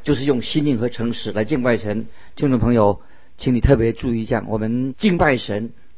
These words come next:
地方不是最重要的。当然我们需要一个安静的地方，但是用心灵和诚实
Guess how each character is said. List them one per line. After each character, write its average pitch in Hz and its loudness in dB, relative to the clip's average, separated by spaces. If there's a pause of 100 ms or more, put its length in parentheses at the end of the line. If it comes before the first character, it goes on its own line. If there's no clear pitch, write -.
(160)
地 208 2
方 147 -2
不 143 -4
是 160 -2
最 139 -4
重 113 -6
要 104 -8
的。 - -20 (260)
当 196 2
然 202 2
我 147 2
们 131 -2
需 156 -4
要 135 2
一 127 -4
个 113 -8
安 151 0
静 135 -4
的 110 -4
地 113 -6
方， 113 -4 (360)
但 156 4
是 151 -2
用 156 0
心 165 -4
灵 131 -4
和 135 -4
诚 131 -8
实 110 -10